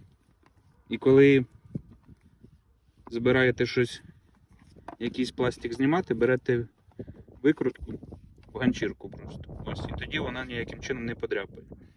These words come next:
Ось таким чином. Обережно, потрішки. Одну я вже відщолкнув. І так по периметру далі йдемо, відщолкуємо. Так, дзеркало ми зняли.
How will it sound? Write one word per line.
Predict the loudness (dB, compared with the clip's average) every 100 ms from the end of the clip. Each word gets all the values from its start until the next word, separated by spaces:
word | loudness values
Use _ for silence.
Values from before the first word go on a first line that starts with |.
| -8 0
Ось | 0
таким | 2 2 4 4
чином. | 2 0 0 -2 -4
Обережно, | 0 2 2 2 0
потрішки. | 0 2 2 2 -2 -4 -6 -10 -14 -20 -18 -6
Одну | 2 6
я | 6
вже | 6 4
відщолкнув. | 2 2 2 4 2 2 -2 -14 _
І | -6 -2
так | -2 0
по | 0
периметру | 4 4 4 2 0
далі | 0 2
йдемо, | 2 2 2
відщолкуємо. | 0 -2 -4 -6 -6 -8 -10 -14 -14 -14 -14 -16 -16 -18 -20 -20 -20 -20 -20 -20 -20 -20 -18 -18 -18 -20 -20 -20 -20 -20 _ _ _ -20 -20 _ -20 -20 -20 -20 -20 _ _ 0
Так, | 4 4 0 -14 -2
дзеркало | 4 4 6 8 10
ми | 10
зняли. | 10 6 6